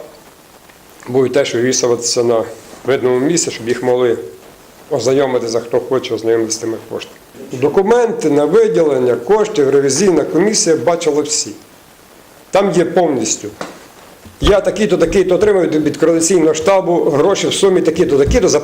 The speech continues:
за такі-то роботи. За автотранспорт надання, за, е, на, на бензин, на інше. І внизу номер мобільного телефону. Можна в будь-який час отри-, е, п-, п-, перезвонити по тому мобільному телефону і, е, о-, отримати якусь інформацію про те.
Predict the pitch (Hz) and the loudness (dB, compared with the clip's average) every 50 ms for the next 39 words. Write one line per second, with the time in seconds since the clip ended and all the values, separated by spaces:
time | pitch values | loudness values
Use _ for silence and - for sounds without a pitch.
0 | - - - 147 143 175 170 - 151 - 190 165 - - 147 139 - - - - | -2 -2 -2 0 0 0 0 0 0 0 2 0 0 0 0 -2 -2 -4 -8 -12
1 | - - - - - - - - - - - - - - 170 160 - 180 180 180 | -14 -18 -20 -20 -20 -20 -20 -20 -20 -20 -16 -6 -2 0 0 2 2 0 0 0
2 | 175 165 165 175 170 160 - - 143 131 143 135 143 151 151 151 147 139 117 127 | 0 2 2 0 0 -2 -2 -4 -2 0 0 2 2 2 2 2 0 0 0 0
3 | 139 139 135 131 139 135 135 135 135 135 131 131 127 127 131 135 135 123 123 139 | 0 2 2 2 2 4 4 4 4 4 2 2 2 0 0 0 -2 0 0 0
4 | 127 - 151 135 - 196 185 151 143 143 160 170 165 156 - 139 127 - - - | 0 0 0 0 2 2 2 2 2 2 2 2 0 0 -2 -4 -6 -8 -10 -16
5 | - - 175 170 170 180 175 180 247 202 185 185 185 170 151 135 139 135 139 156 | -6 0 0 2 2 2 2 2 2 2 2 2 2 0 0 0 0 0 0 2
6 | 160 156 151 139 147 147 139 143 139 - 131 120 110 104 - - - - - - | 2 2 2 2 2 0 0 0 0 2 0 0 0 0 -4 -10 -16 -20 -20 -20
7 | - - - - - - - - - - - - - 147 190 220 180 233 226 214 | -20 -20 -20 -20 -20 -20 -20 -20 -20 -20 -18 -6 0 2 2 2 4 2 2 2
8 | 226 208 214 262 214 262 220 - 208 180 147 123 - - - - - - - - | 0 0 0 0 0 0 2 2 2 2 0 -2 -4 -6 -10 -14 -18 -20 -20 -20
9 | - - - - - - 147 202 196 - 165 160 165 165 156 - 185 170 - - | -20 -20 -20 -8 -4 -2 0 2 2 2 2 2 2 0 -2 0 0 0 2 2
10 | 185 165 156 185 208 190 180 165 - 165 175 175 175 170 170 175 165 156 170 165 | 2 2 4 2 2 2 2 0 0 2 2 2 2 2 0 0 2 2 2 2
11 | 165 180 170 175 180 185 180 208 202 233 233 233 269 269 262 254 - - 196 196 | 4 4 4 4 2 2 2 2 2 2 2 2 2 2 2 2 0 0 0 0
12 | 190 185 185 180 - - - - - - 151 151 156 156 165 160 - - - - | 2 2 2 2 0 -2 -6 -10 -6 -2 0 2 2 2 0 -2 -4 -4 -2 0
13 | 180 180 - - 202 175 - 208 208 196 185 175 180 165 - 180 160 - 156 147 | 0 0 0 0 0 2 2 2 2 2 0 0 0 0 2 0 0 2 0 0
14 | - 156 156 160 175 160 156 151 151 147 135 - 139 131 - - - | 0 0 0 0 0 0 0 0 -2 -2 -2 -2 -4 -4 -4 -6 -10